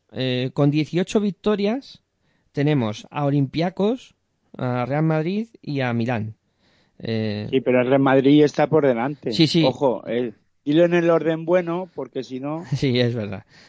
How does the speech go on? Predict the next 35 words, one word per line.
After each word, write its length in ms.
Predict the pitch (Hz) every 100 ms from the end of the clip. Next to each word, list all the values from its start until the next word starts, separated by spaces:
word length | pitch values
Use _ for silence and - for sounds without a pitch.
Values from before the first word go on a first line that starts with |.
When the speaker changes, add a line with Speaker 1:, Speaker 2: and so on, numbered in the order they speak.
| -
Speaker 1:
Hay 100 | 117
que 100 | 117
decir 240 | 123 120 107
que 100 | 113
Real 140 | 113
Madrid 240 | 120 120 123
es 60 |
el 100 | 127
segundo, 640 | 117 131 135 151 151 170 - _ _ _ -
Olimpia 380 | 117 120 127 123
Milán 260 | 120 120
es 160 | 117 -
tercero, 540 | 120 113 143 143 160
con 200 | 147 107
dieciocho 440 | 107 107 120 - 117
victorias 460 | 113 123 123 120
ambos, 400 | 147 151 156 - _ _ _ _
y, 300 | - 165 170 _ -
eh, 280 | 131 120 -
Olympiacos 800 | 123 120 127 131 151 175 - -
es 220 | 120 113
cuarto, 500 | - 135 131 120 143
con 140 | 139
dieciocho 400 | 120 110 131 139
victorias, 560 | 123 117 135 139 156 - _ _ _
y 140 | - 127
tiene 200 | 139 147
un 100 | 131
partido 680 | 131 120 135 131 143 139 _ _ -
disputado 640 | 135 120 - 120 127 117
más. 420 | 131 117 - - _
O 20 |
sea, 180 | - -
a 120 | 131
Olympiacos 680 | 127 120 107 127 131 143 -